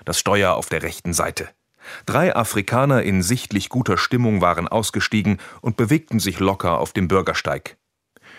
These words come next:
Für Thereses Geschmack waren sie ein bisschen zu auffällig gekleidet. Alle drei trugen vornehme Anzüge mit bunten Krawatten,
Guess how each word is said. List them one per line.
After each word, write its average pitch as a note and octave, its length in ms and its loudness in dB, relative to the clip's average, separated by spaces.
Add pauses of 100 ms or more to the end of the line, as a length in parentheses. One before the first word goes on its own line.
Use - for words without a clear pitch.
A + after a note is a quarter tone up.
(140)
Für D3+ 340 2
Thereses D3+ 600 2
Geschmack D3 440 -2
waren D3 320 2
sie C#3 180 0
ein C3+ 220 2
bisschen D3 460 -2
zu - 380 -4
auffällig G#2+ 520 -2
gekleidet. - 640 -2 (420)
Alle F#2+ 220 2
drei F#2+ 300 2
trugen G2 340 0
vornehme G2+ 560 2
Anzüge G#2 520 2
mit F2 200 0
bunten G#2+ 320 2
Krawatten, G2 540 0